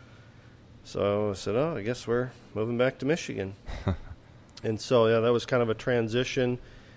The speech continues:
Speaker 1: and kind of anticipated maybe getting more involved in missions and, you know, just kind of working through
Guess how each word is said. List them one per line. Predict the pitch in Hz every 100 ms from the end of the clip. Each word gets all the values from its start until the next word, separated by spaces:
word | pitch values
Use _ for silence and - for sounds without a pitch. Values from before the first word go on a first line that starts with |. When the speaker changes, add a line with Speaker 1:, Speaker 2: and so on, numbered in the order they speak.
| - -
Speaker 1:
and | 107 107 101 101 98 - - -
kind | 120
of | 110
anticipated | 107 98 127 - 110 123 117 110
maybe | 110 113 110
getting | 110 110 107
more | 110 110
involved | 101 110 110 95
in | 92
missions | 123 139 - 127 123 123
and, | 104 92 90 - - - - -
you | 104
know, | 98
just | 98 104
kind | - 110
of | 101 101 - - - - -
working | 107 107 120 104
through | - 117 113 113 107